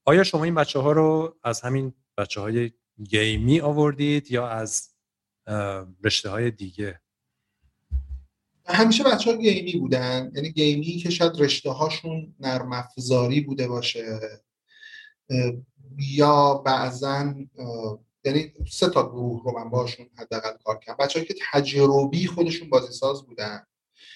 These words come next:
Speaker 2: بچه‌هایی که وا-، نه... کاملاً آدمای نرم افزاری بودن، از بچه‌های گیم دیزاین هم اومدن به این سمت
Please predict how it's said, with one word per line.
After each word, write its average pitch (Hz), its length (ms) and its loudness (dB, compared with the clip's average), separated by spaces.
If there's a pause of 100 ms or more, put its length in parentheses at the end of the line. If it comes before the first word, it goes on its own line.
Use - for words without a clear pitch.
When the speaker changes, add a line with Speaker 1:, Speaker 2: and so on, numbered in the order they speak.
(240)
Speaker 2:
بچه‌هایی 151 300 4
که 156 80 0
وا-، 143 320 2
نه... 123 140 -2
کاملاً 135 380 -2
آدمای 135 300 -2
نرم 127 260 -6
افزاری 135 420 0
بودن، 226 440 -4
از 226 280 2
بچه‌های 180 400 0
گیم 156 220 0
دیزاین 143 360 -4
هم 147 100 -8
اومدن 117 460 -10
به 117 60 -16
این - 120 -18
سمت - 280 -14